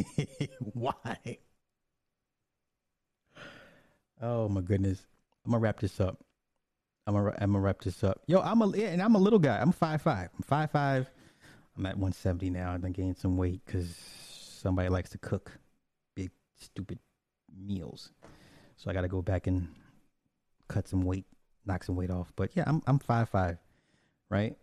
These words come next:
I've never, my height's never been an issue.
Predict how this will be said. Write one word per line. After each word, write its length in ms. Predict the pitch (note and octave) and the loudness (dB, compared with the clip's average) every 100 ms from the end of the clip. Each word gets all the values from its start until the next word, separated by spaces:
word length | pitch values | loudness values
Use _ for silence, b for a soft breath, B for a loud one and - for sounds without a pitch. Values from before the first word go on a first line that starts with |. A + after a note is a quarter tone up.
| _ _ _ _ _ _ _ - | _ _ _ _ _ _ _ -8
I've 300 | G2+ G#2+ G2+ | -4 -2 0
never, 580 | G#2+ A2 G#2+ G#2+ G2+ - _ _ _ _ - _ _ _ _ | 0 4 6 6 4 0 _ _ _ _ -20 _ _ _ _
my 180 | G2+ G#2 | -2 0
height's 300 | G2 A2 F#2+ | 2 0 2
never 160 | G2+ G#2 | 2 2
been 140 | G#2 | 2
an 100 | G2+ | 2
issue. 440 | G2+ G2 G2+ G2+ | 0 0 0 0